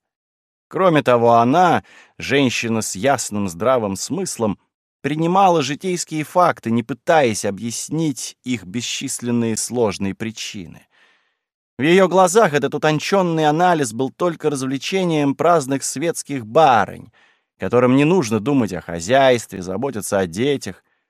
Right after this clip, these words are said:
интеллектуальных фокусниц, подыскивающих извинения своему падению,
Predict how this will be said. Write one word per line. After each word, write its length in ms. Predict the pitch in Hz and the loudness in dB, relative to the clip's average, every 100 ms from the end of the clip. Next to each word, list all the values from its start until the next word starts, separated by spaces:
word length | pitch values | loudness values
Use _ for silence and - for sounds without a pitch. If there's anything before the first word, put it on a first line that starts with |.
| _ _ _ _ | _ _ _ _
интеллектуальных 1000 | 156 180 180 170 - 226 208 202 180 - _ _ | -2 2 2 2 4 6 4 2 -2 -10 _ _
фокусниц, 960 | - 233 202 - - - 76 - - _ _ _ - | -2 2 2 0 -12 -12 -14 -16 -18 _ _ _ -4
подыскивающих 960 | 117 135 117 117 110 117 107 117 113 | 0 0 -2 -6 -6 -4 -6 -8 -8
извинения 640 | 117 98 120 131 131 120 110 | -6 -4 0 2 2 0 -2
своему 400 | - 110 117 110 | -2 -2 -2 -2
падению, 720 | 110 107 143 185 131 101 85 | -2 -2 -2 0 0 0 -2